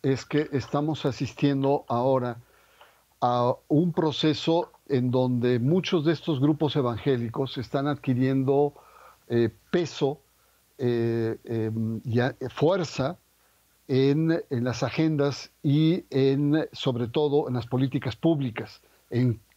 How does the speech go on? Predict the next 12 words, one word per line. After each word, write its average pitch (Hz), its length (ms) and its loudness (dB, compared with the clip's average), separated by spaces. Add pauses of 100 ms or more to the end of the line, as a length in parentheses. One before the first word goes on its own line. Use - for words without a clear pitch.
(140)
casi 170 260 -4
todo 160 200 2
el 143 80 -4
continente. 117 680 -6 (840)
Em, 135 420 2 (520)
la 147 180 2
mayor 156 380 2
parte 190 420 0
de, 127 420 0
de 127 220 2
estos 170 300 -2
movimientos 143 720 -2